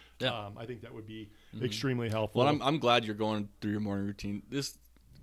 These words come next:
Speaker 1: for everybody that doesn't know Matt Moriarty on a, on, I guess, a personal basis, he's a machine. His morning,
Speaker 2: <laughs>
Speaker 1: it starts way before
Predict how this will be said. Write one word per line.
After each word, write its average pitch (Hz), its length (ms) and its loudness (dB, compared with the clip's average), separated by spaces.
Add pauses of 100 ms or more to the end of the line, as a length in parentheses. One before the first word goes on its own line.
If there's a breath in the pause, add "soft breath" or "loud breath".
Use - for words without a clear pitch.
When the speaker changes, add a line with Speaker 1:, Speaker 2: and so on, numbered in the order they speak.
(160)
Speaker 1:
for 135 260 -2
everybody 151 280 2
that 117 120 2
doesn't 104 420 -4
know 101 360 -4
Matt 101 240 -8
Moriarty 101 420 -8
on 98 160 -10
a, 98 180 -12
on, 98 140 -12
I 104 60 -12
guess, 95 180 -12
a - 60 -20
personal 101 360 -10
basis, 101 460 -10 (400 soft breath)
he's 170 160 0
a 170 60 2
machine. 113 380 -2 (120)
His 127 160 -2
morning, 139 420 0 (140)
Speaker 2:
<laughs> - 160 -20
Speaker 1:
it - 220 -10
starts 113 420 -2 (340)
way 127 360 2
before 113 680 2